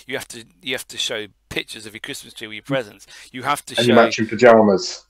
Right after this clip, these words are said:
Speaker 1: Yeah, you have to show your
Speaker 2: Oh,
Speaker 1: Valentine's,
Speaker 2: fuck off.
Speaker 1: your Valentine's gifts with your teddy bears, or you, wherever you went, the little, the restaurant, the, the old-fashioned pub or whatever, wherever you went. Why can't you just go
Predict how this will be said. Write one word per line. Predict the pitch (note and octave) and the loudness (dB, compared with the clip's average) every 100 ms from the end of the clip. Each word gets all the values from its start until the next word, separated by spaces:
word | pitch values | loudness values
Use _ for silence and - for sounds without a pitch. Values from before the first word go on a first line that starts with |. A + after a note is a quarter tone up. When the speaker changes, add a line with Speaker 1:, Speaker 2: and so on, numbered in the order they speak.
| - | -6
Speaker 1:
Yeah, | C#3 C3+ | -2 0
you | B2+ B2+ | -2 -6
have | C#3 - | -8 -12
to | C3+ | -12
show | - C3 | -8 -6
your | B2+ A#2 | -6 -8
Speaker 2:
Oh, | |
Speaker 1:
Valentine's, | A#2 A#2 A2 G#2 G#2 G2 F#2+ - | -4 -2 0 0 -2 -6 -10 -8
Speaker 2:
fuck | - A#2+ - | -2 -2 2
off. | F#2+ F#2 - - | 2 2 -4 -16
Speaker 1:
your | A#2+ A2+ | -12 -4
Valentine's | B2+ C3 B2 B2+ A#2 A2 | -4 -4 -8 -8 -10 -10
gifts | - A#2 G#2+ | -10 -8 -10
with | A2 | -14
your | G#2 | -12
teddy | B2 A2 | -10 -10
bears, | G2+ A2 G#2+ G#2 G2+ - _ _ _ _ _ _ - | -10 -10 -8 -10 -12 -18 _ _ _ _ _ _ -16
or | G#2+ G#2 | -12 -12
you, | G2+ | -12
wherever | - A2 G#2+ G2+ | -12 -8 -8 -8
you | G2+ G2+ | -16 -14
went, | A2+ A2+ A2 | -8 -8 -8
the | A#2 | -10
little, | A#2+ A2+ G#2 - | -10 -14 -20 -20
the | A2+ | -14
restaurant, | A2+ B2 - A#2+ A#2 | -6 -6 -8 -14 -16
the, | A2 A#2 _ - | -18 _ _ -16
the | A#2 | -10
old-fashioned | A2+ A2+ A2 _ _ - A2+ - A2+ | -8 -8 -12 _ _ -16 -12 -14 -14
pub | - B2 A2+ | -8 -6 -6
or | A2 | -10
whatever, | A2 C3+ A#2 A2 | -14 -12 -10 -10
wherever | G#2+ A#2 A2+ G#2+ | -8 -8 -8 -10
you | G#2 | -16
went. | G#2 G2+ A2 _ _ _ _ _ _ _ _ _ _ | -14 -14 -18 _ _ _ _ _ _ _ _ _ _
Why | D#3 | -10
can't | - F#3 | -6 -8
you | D3 | -6
just | F3 | -8
go | - | -6